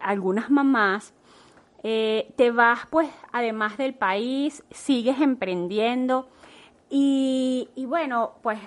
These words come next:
hace poco, pues, las personas que te seguimos en redes sociales desde hace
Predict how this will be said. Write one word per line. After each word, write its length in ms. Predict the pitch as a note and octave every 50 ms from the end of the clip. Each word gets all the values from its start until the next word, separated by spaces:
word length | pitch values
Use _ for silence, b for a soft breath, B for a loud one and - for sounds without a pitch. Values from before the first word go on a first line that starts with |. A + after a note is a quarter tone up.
| - -
hace 300 | - G#3+ A3+ - - D#4+
poco, 540 | D#4+ - D#4+ D4+ C#4+ D4 - D#4+ E4+ E4 -
pues, 180 | A3 G#3+ G#3+ G#3+ - _ _
las 220 | - G#3+ G#3+ G#3
personas 440 | - - G#3 G#3+ - G#3 F#3+ G3+ A3
que 120 | - D#4 D4+
te 120 | - C#4+
seguimos 440 | - - A3 G3+ G3+ G3+ A3+ C4 C4+ D#4+
en 140 | D4+ C4+ -
redes 300 | G3+ G3+ G3+ G#3 A#3+ -
sociales 720 | - C4 B3+ - - A3+ G3+ G3 G3 G3 G#3+ A#3 C4 B3+
desde 280 | A3+ G3+ F#3 F#3+ F3+
hace 280 | E3+ F3 - B3+ A#3+